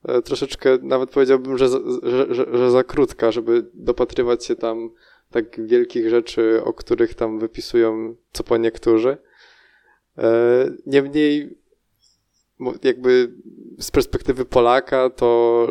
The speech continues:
że też byliśmy krajem komunistycznym i wszystkich przeżyć, o których się słuchało, co się działo w P R L-u i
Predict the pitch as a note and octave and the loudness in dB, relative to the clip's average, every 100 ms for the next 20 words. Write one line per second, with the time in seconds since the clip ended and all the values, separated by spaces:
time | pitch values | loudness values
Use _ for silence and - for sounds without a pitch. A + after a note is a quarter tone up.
0 | A2+ A2+ A2+ A2 B2 - - - A#2 A#2 | 0 2 2 0 -4 -4 -10 -2 0 0
1 | - A#2 B2 A#2 A#2 - A2+ A2+ A2 - | -4 -4 0 0 -2 -4 -4 -4 -6 -4
2 | B2 - B2 A#2+ A2+ A2 A2+ _ _ _ | -4 -4 -6 -4 -2 -2 -4 _ _ _
3 | _ - - - - - B2+ B2 A2+ A#2+ | _ -18 -14 -14 -6 2 2 2 -2 -6
4 | - A#2 A#2+ - A#2+ - A#2+ A#2 A#2 A#2 | -6 -2 -2 -2 -8 -6 -4 2 4 4
5 | A2+ A2 - _ _ _ - - A2+ A2+ | 4 2 -4 _ _ _ -12 -6 0 4
6 | A2 A2 - A2+ G#2+ A2+ B2+ B2 B2 A2+ | 4 2 0 2 4 4 4 4 4 2
7 | A2 A#2 | 0 -6